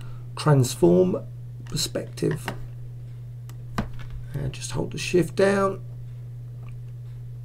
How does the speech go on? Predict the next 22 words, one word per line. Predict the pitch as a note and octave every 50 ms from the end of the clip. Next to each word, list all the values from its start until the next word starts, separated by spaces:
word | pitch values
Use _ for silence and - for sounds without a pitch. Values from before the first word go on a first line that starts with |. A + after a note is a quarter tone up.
| - - - - - - - - - - - -
And | - - - - - - - - - - - - - - - - - - - - - - - - - - - - - - - - - - -
double | - D3+ -
click. | - - F#3+ F#3 - - - - - - - - - - - - - - - - - - - - - - - - - - - - - - - - - -
Rotate | F3+ F3 E3 D3+ - C3 B2+ C#3
that | C3+ C3 C#3
again | C3+ C3+ C3 C3 C3+ C3+
back. | C3 D3+ D3+ - - - - - - - - - - - - - - - - - - - - - - - - - - - - - - - - - - - - - - - - -
Top | - - - -
right. | F#3 F#3+ G3+ G#3+ A3+ A3 A3 - - - - - - - - - - - - - - - - - - - - - - - -
And | - G#3+ G3
there | F3 D3 C3
you | A#2 A2+
have | A2+ A2 -
it. | - - - - - - - - - -
Basic | G3 F#3+ F#3 - - - - - - -
diamond | - D3 D3+ D3 C#3 C#3+ C#3+ C#3 A#2+
shape | - - D3+ D3 - - - - - - - -
that | - F#3 -
can | A3+ A3+
be | A#3 G#3
used. | G#3 G3+ G3 F#3+ F3 - - - - - - - - - - - - -
Well, | - - - -